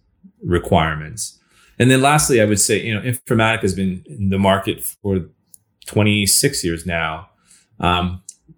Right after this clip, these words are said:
we do so much business with financial services companies, and we've been doing it for a long time. Some of them start with one area,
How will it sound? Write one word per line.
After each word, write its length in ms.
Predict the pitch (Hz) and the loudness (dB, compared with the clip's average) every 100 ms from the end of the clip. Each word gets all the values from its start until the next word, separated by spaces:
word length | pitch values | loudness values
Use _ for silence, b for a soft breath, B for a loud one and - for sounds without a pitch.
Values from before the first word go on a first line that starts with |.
| 196 | -2
we 320 | 117 123 127 | 4 6 8
do 180 | 113 98 | 6 4
so 240 | - 110 | 2 0
much 240 | 110 98 | 0 -2
business 460 | 101 95 92 85 - | -2 -4 -4 -8 -10
with 200 | 104 90 | -4 -4
financial 360 | - 87 87 80 | -2 -2 -4 -4
services 460 | - 160 147 101 - | 2 2 2 -2 0
companies, 520 | 95 90 90 85 82 | -2 -2 -6 -8 -8
and 120 | 85 | -8
we've 140 | 90 | -8
been 200 | 85 90 | -4 -4
doing 300 | - 131 208 | 2 4 6
it 300 | 147 95 - | 4 0 -4
for 260 | - - 98 | -10 -2 -2
a 80 | 92 | -2
long 320 | 92 92 90 | -2 -4 -4
time. 380 | 85 120 78 - - | -4 -4 -6 -10 -8
Some 300 | - 98 107 | -2 0 0
of 80 | 104 | 0
them 200 | 104 98 | -2 -2
start 280 | - 98 | 0 0
with 160 | 90 95 | 0 -6
one 180 | 92 101 | -4 -2
area, 480 | 104 104 104 104 | -2 -4 -8 -10